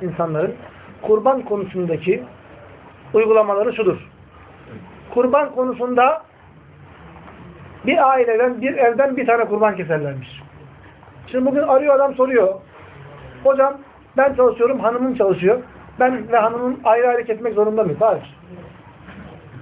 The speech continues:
Bir evden bir tane kurban. Peygamberimiz ne yapıyor? "Min Muhammed ve min Ali Muhammed." Hatta eğer sen babanla beraber aynı evde yaşıyorsan, aynı kapıdan giriyorsanız,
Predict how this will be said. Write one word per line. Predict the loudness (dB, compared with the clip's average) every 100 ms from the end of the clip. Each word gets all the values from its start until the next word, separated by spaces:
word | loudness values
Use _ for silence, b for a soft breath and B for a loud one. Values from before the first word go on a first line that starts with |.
| -14 -10 -2
Bir | 0
evden | 2 2 2 0 0 -4
bir | -2
tane | 0 0
kurban. | -2 -2 -4 -2
Peygamberimiz | 0 2 0 0
ne | 0
yapıyor? | 2 2 0
"Min | -2
Muhammed | 0 2 2 2 0 0 -12 -20 -20 -20 -4
ve | -2
min | 0 0 -4 -4
Ali | 0 2 2 -2
Muhammed." | -2 -2 -2 -4 -10 -18 -20 -20 B B B B 0
Hatta | 0 2 2 2
eğer | 2 -2 -4 -8
sen | -8 -6
babanla | -2 -2 0
beraber | 0 0 2 0
aynı | 0 0
evde | 2
yaşıyorsan, | 0 0 -4 -6 -8 -20 -20 -20 -20 -20 -20 -20 -20 -20 -8 0
aynı | 0 0
kapıdan | -2 -2 0 0
giriyorsanız, | 0 0 2 -2